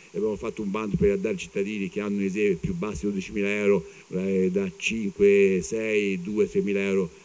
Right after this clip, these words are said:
all'anno per famiglie particolarmente purtroppo bisognose, ce ne sono, perché sapete che, come dire, il, il divario sociale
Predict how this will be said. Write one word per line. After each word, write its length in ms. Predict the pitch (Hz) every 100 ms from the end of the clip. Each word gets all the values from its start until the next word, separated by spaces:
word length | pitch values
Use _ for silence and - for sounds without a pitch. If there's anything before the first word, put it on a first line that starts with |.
| -
all'anno 540 | 95 117 147 117 98
per 180 | 90 160
famiglie 520 | 95 92 101 92 95
particolarmente 800 | 90 110 101 92 101 101 104 101
purtroppo 680 | 98 107 - 123 123 - 98
bisognose, 680 | 90 92 107 127 147 98 95
ce 140 | 98
ne 60 | 101
sono, 420 | 151 139 95 76 - - - - - -
perché 240 | 101 -
sapete 420 | 98 101 135 117
che, 220 | 101 104 85 -
come 140 | - 104
dire, 160 | 87
il, 380 | 80 82 80 80 76 76 71 71 76 76 - - - - - - 92
il 120 | 87 80
divario 520 | 90 107 110 104 98
sociale 600 | 85 87 107 107 101 90